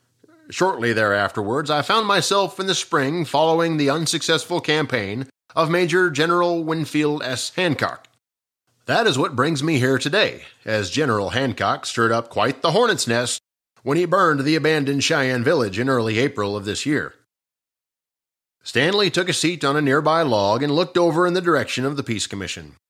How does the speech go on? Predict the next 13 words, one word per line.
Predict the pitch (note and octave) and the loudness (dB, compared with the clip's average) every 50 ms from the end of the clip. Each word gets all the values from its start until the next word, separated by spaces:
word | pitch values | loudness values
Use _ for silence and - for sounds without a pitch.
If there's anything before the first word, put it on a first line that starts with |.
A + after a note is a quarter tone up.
| _ _ _ _ _ _ _ _ _ _ _ _ _ _ _ - | _ _ _ _ _ _ _ _ _ _ _ _ _ _ _ -12
"If | G2+ E2+ | -10 -4
you're | G2 G#2 G2+ | -2 0 0
curious | F#2+ - - C#3+ D#3 C3 A#2 G#2 F#2+ A2 | 0 0 0 2 2 4 2 2 0 0
about | G#2+ A2 G#2+ G2 - | 0 0 0 0 -2
the | G2 | -6
men | F2+ G2 C3+ E3 C#3+ B2+ C#3 C3+ | -4 -2 0 0 0 0 0 0
who | A#2 G#2+ G2+ | -2 -2 -2
sat | - - F3 E3 D3+ | 0 0 0 0 0
at | B2+ B2 | -2 -2
a | A#2+ | -2
distance | C3+ F3+ E3 - - C3 A2+ - | -2 -2 -2 -2 -4 -6 -6 -4
from | - F#3 F3+ E3 F3 | -2 -2 0 0 0
us, | E3 - - | -2 -4 -6